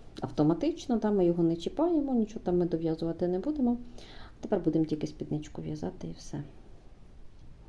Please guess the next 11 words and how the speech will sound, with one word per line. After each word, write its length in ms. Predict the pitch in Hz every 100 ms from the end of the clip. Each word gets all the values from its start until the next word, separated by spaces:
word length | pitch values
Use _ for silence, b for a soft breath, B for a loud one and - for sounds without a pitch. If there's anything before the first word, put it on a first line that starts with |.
| - - - - - - B B B B B - -
Так, 200 | - 156 -
перший 640 | - 190 202 - - 175 175
в 60 |
нас 360 | 175 165 151 -
зроблений 760 | 170 185 180 165 175 175 202 226
ряд. 320 | 240 262 - - - - - B B B B B -
В 120 | 180
другому 720 | 175 220 208 185 180 180 180 -
ряду 720 | 180 180 165 165 170 269 302 - - - - - - - - - - - - - - -
і 80 |
в 120 | 175